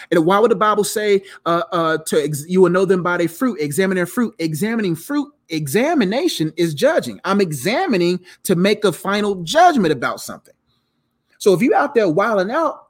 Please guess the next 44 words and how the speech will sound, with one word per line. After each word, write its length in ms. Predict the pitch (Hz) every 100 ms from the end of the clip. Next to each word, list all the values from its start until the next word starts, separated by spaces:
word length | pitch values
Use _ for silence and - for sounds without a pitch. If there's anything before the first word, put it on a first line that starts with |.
| -
and, 140 | 170 170
and 160 | 196 170
people 240 | 254 -
call 260 | - 202 180
you 160 | 156
out 180 | 285 381
about 280 | 165 165 160
it, 140 | 170 - - - 143
th-, 140 | - -
that 240 | 151 247
ain't, 220 | 381 339
that 140 | 226 320
ain't, 200 | 381 254
that 120 | 262
ain't 180 | 330 359
no 160 | 277
hate. 360 | 160 214 403 302 _ _ -
That's 200 | 240 370
just 140 | 247
the 80 | 165
truth. 440 | - 427 466 - _ _
So 120 | -
all 160 | 196 254
these 160 | 294 240
Christian 380 | 302 285 262
rappers 360 | 254 254 262 247
and 140 | 180
Christian 320 | - 277 - 240
musicians 440 | 226 254 254 220
and 120 | 147
Christian, 380 | - 277 277 240
Christian, 320 | - 277 220
Christian 320 | - 269 247
people 340 | 226 269 262 254 - - -
who 160 | 233
get 180 | 170 240
mad 440 | 175 208 254 262 254 - -
when 160 | 185
people 320 | 175 262 269
call 320 | - - 277 277
them 220 | 254 262
out 240 | 330 320
about 280 | - 330 311
stuff, 320 | - 370 349